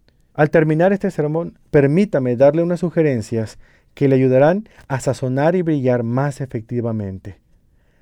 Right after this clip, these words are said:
Le van a ayudar a convertirse en una buena influencia, en un testigo positivo y eficaz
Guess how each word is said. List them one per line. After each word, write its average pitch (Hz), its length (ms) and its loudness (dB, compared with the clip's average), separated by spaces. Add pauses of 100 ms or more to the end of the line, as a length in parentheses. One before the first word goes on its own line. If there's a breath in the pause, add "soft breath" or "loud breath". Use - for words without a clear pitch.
(260)
Le 143 120 2
van 190 140 2
a - 20 2
ayudar 196 240 6
a 202 60 2
convertirse 156 800 -2
en 131 180 -4
una 147 180 0
buena 139 420 -2
influencia, 113 880 -8 (480)
en 131 140 -2
un 156 100 -2
testigo 170 460 0
positivo 151 800 -2
y 147 60 -2
eficaz 131 680 -4